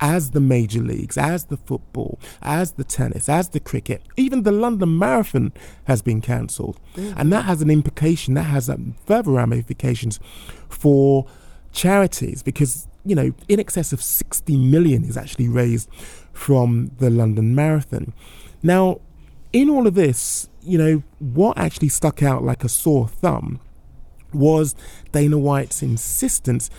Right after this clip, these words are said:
Speaker 1: that the show must go on. Now, initially, I have to say, I don't know about you, but I thought that was admirable. But when you look at it in isolation, it wasn't from the point of view that, you know, he wanted to employ and keep employed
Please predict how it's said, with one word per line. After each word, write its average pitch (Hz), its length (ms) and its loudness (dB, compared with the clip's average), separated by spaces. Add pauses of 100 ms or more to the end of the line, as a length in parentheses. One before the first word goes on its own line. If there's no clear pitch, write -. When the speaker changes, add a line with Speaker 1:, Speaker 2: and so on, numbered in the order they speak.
(140)
Speaker 1:
that 127 180 -2
the 131 80 -6
show 113 380 2
must 110 340 -2
go 139 220 4
on. 151 160 2
Now, 277 240 -2
initially, 277 560 0
I 156 60 0
have 240 140 -2
to 160 60 -8
say, 170 160 -2
I 139 60 2
don't 185 140 -2
know 269 60 -2
about 247 200 0
you, 165 340 4 (460)
but 160 180 2
I 196 200 0
thought - 340 -2
that - 180 -4
was 127 220 -4 (180)
admirable. 160 600 0 (320)
But 160 80 0 (140)
when 285 180 0
you 311 160 0
look 247 360 -2
at 147 120 2
it - 160 -8 (160)
in 165 120 0
isolation, 165 840 -4 (720)
it 151 160 -4
wasn't 254 480 -2 (640)
from 185 160 2
the 165 80 2
point 180 340 2
of 139 80 2
view 143 300 6
that, 139 320 0 (340)
you 156 80 -4
know, 135 320 0
he - 260 -2
wanted 135 360 -4
to 131 160 -4
employ 135 580 0
and 120 180 -2
keep 175 300 -2
employed 117 540 0